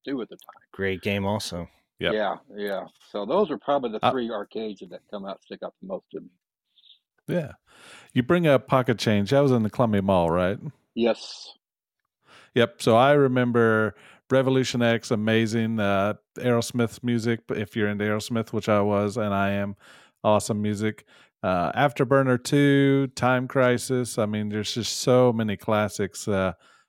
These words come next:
Speaker 3: that are in the arcades. Uh, Hollywood theaters, uh, in our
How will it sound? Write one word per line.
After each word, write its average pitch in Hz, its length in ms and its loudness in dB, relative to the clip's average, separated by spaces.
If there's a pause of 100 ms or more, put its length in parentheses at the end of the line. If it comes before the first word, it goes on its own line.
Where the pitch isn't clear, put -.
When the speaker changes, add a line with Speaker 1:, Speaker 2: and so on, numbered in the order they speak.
(140)
Speaker 3:
that 98 200 2
are 95 260 0
in 104 180 -4
the 101 100 -2
arcades. 107 760 -2
Uh, 90 360 -4 (560)
Hollywood 131 500 4
theaters, 123 840 2
uh, 104 220 -2
in 131 160 -4
our 113 280 2